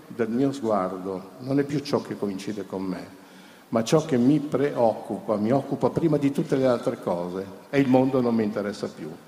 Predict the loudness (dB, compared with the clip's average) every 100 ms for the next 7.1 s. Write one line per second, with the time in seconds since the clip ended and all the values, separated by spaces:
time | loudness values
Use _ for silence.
0 | -20 -20 -20 -20 -16 0 0 0 -2 -2
1 | -4 -6 -6 -4 -2 -2 -2 -6 -6 -8
2 | -6 -8 -8 -6 -2 0 0 0 -6 -8
3 | -8 -6 -6 -6 -8 -12 -10 -6 -4 -4
4 | -8 -14 -20 -20 -20 -20 -20 -20 -20 -20
5 | -20 _ -2 2 4 2 0 -4 -4 -4
6 | -4 -4 -2 0 -2 -4 -8 -4 -4 -4